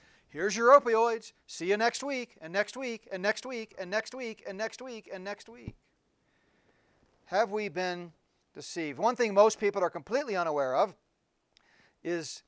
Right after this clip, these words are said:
the fact that, you know, there, there's been a lot of talk about immunity, right, with the covid, uh, vaccine, the covid virus and so forth. But what most people don't know is that the only immunity that matters is Big Pharma's total immunity from liability. That's right.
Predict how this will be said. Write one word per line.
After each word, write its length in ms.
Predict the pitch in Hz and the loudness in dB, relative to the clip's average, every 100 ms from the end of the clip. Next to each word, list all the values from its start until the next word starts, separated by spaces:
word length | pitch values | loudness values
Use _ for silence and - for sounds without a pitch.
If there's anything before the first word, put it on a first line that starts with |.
| _ _ _ _ - | _ _ _ _ -10
the 80 | |
fact 280 | - 196 190 | 4 6 6
that, 140 | 185 220 | 2 2
you 80 | |
know, 60 | 220 | 2
there, 120 | 220 | 0
there's 140 | 220 190 | -2 -2
been 120 | 240 | 2
a 40 | |
lot 180 | 220 254 | 6 6
of 60 | 226 | 4
talk 280 | - 226 | 2 2
about 320 | 202 180 175 - | 2 0 0 -2
immunity, 600 | 185 180 185 165 - 95 _ - | -6 -4 -4 -6 -12 -20 _ -10
right, 280 | 131 151 | -8 -8
with 120 | 147 - | -10 -16
the 80 | |
covid, 400 | 131 165 165 151 135 _ _ _ _ | -8 -4 -4 -4 -10 _ _ _ _
uh, 120 | - 147 | -18 -6
vaccine, 600 | 151 147 - 156 151 147 | -4 -4 -8 -12 -14 -12
the 80 | |
covid 280 | 135 175 151 | -4 -4 -2
virus 500 | 135 147 151 147 139 | 2 2 2 -2 -10
and 100 | 131 | -14
so 220 | - 143 | -10 -8
forth. 300 | 131 139 131 - _ _ _ _ | -8 -10 -10 -12 _ _ _ _
But 100 | 175 | -4
what 140 | 208 | 2
most 220 | 208 254 247 | 6 6 4
people 180 | 220 | 2
don't 140 | 202 185 | 4 4
know 160 | 220 | 4
is 120 | 196 160 | 4 2
that 140 | 175 | -2
the 100 | 180 | 0
only 320 | 202 233 240 | 0 0 0
immunity 480 | 208 180 208 214 190 | -2 0 -2 -2 -2
that 160 | 170 156 | 0 2
matters 480 | 175 208 160 156 147 | 6 6 4 -2 -6
is 140 | 160 | -4
Big 220 | 185 180 | -2 0
Pharma's 400 | 202 208 185 160 | 4 4 4 0
total 520 | - - 220 240 240 | 0 10 12 12 6
immunity 540 | 269 208 202 208 156 165 | 4 2 0 -2 -2 -4
from 220 | - 160 | -4 0
liability. 640 | 160 175 180 247 202 104 - _ _ _ _ _ | 4 4 6 4 4 -2 -18 _ _ _ _ _
That's 160 | - - | -10 2
right. 320 | 269 247 202 | 6 6 4